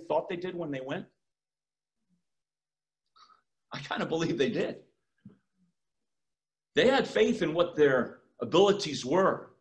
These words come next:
and their resources, but they didn't have what was needed. And I thought of them and I wondered, did they have more faith in their limited resources than we have in our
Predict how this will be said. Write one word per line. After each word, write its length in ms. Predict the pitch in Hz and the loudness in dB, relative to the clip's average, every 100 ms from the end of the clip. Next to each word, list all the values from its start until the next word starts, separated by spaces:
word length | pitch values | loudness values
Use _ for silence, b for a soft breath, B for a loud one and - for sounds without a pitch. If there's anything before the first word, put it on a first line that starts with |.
| - | -6
and 140 | 131 | 0
their 100 | 127 | 2
resources, 920 | 127 175 - 147 120 - 110 - - _ _ _ _ _ - _ _ _ _ _ _ _ _ _ _ _ _ 120 | 2 0 0 2 2 0 -8 -12 -18 _ _ _ _ _ -20 _ _ _ _ _ _ _ _ _ _ _ _ -8
but 120 | 117 | -4
they 100 | 123 | -4
didn't 280 | 131 123 113 | -4 -4 -4
have 260 | 120 98 - _ _ _ _ _ | -6 -8 -14 _ _ _ _ _
what 260 | 104 110 107 | -6 -6 -6
was 200 | 98 101 | -10 -8
needed. 440 | 101 95 85 - _ _ _ _ _ _ _ _ _ _ _ _ _ _ _ _ _ _ - | -8 -8 -12 -20 _ _ _ _ _ _ _ _ _ _ _ _ _ _ _ _ _ _ -8
And 120 | 143 | -4
I 80 | 147 | -4
thought 320 | 143 208 233 | -2 0 0
of 120 | - | 0
them 220 | 127 123 131 | 0 -2 -2
and 100 | 131 | -4
I 100 | 131 | -4
wondered, 680 | 151 175 123 104 101 - - | -4 -2 0 -2 -4 -12 -2
did 260 | 120 120 | 0 0
they 160 | 147 180 | 0 0
have 420 | 180 170 - - | -2 -4 -6 -8
more 300 | 120 127 143 | -6 -2 -2
faith 600 | 143 - 123 110 98 - 113 | -2 -4 0 0 -2 -6 0
in 200 | 107 101 | 0 2
their 480 | 120 131 131 120 107 | 2 4 2 0 -2
limited 580 | 113 135 139 143 113 | 0 2 2 0 0
resources 720 | 110 120 - 107 98 - 92 - | 2 4 4 0 0 -2 -8 -4
than 220 | 98 98 | -4 0
we 200 | 117 123 | 0 0
have 400 | 117 107 98 - - | -2 -4 -6 -8 -4
in 160 | 98 | -2
our 280 | 98 98 - | 0 -2 -4